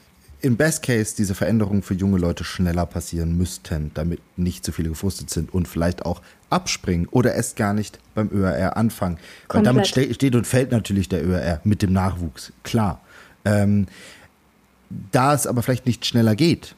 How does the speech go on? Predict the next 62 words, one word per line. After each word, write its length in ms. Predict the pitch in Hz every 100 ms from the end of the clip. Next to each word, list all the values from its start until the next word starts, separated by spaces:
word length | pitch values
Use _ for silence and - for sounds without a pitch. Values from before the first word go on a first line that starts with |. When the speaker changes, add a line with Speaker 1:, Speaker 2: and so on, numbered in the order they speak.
| -
Speaker 1:
weil 180 | - 104
die 120 | 98
A 140 | 95 98
R 60 | 95
D 300 | 113 104 87
so 240 | 98 101
ist, 280 | 87 110 -
wie 100 | 98
sie 200 | 87 98
ist 380 | 123 117 - -
und, 400 | 104 92 90 -
ähm, 400 | 98 92 90 90 82
wenn, 380 | 101 95 101 -
äh, 340 | 101 90 82
also 240 | - 104 101
i-, 180 | 110 113
wie 300 | 92 90 101
quasi 140 | - -
Speaker 2:
A 40 | 98
R 60 |
D 100 | 196
Speaker 1:
erst 0 |
die 60 | 104
Speaker 2:
und 80 | 95
Speaker 1:
A 60 | 95
R 20 |
D 160 | 202
Speaker 2:
Z 0 |
D 60 | -
F. 80 | -
Speaker 1:
komplett 380 | 110 110 113 - -
Speaker 2:
A 40 | 185
R 60 | 175
D 180 | 185
und 200 | - 190
Speaker 1:
Ja, 180 | 110 117
Speaker 2:
Z 20 | 120
D 40 | 113
F. 60 |
Speaker 1:
ja, 160 | 113 104
ja, 160 | 98 92
na 120 | 92
klar. 220 | - 98 - - -
Und 180 | 113 92
wir 220 | 113 104
quasi 280 | - 104 95
erst 280 | 95 -
strukturell 680 | - 113 101 - 95 123 127 -
umbauen 460 | 131 127 110 98
müssten, 260 | 101 98 -
damit 300 | 98 98 92
schneller 260 | 120 123 110
geht, 200 | 104 82
was 120 | 95
aber 120 | 101
natürlich 340 | 95 90 87 -
auch 200 | 127 110
wieder 160 | 95
so 100 | 92
viel 160 | 98 98
Zeit, 220 | - 107 -
also 260 | 120 117